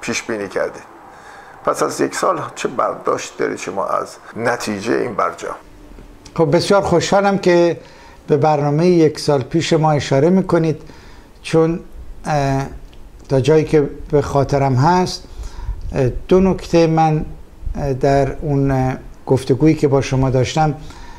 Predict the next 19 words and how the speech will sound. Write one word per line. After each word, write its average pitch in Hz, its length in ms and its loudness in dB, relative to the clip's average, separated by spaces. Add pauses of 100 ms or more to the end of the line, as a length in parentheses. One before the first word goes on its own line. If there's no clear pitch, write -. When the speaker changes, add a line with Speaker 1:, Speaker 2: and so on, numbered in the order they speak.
(300)
Speaker 2:
اه، - 380 -8
ذکر 160 380 0
کردم، 123 400 0 (400)
اشاره 139 380 2
کردم. 123 400 -2 (120)
نخست 151 440 0
این 180 100 4
که 175 120 2
خب، 180 280 0
برجام 165 440 2
خوشحال 147 400 0
کننده 143 380 0
است 196 220 0
برای 135 240 2
هر 131 180 2
ایرانی، 127 540 0 (560)
چون 143 220 -2
کشور 147 440 2
رو 165 240 6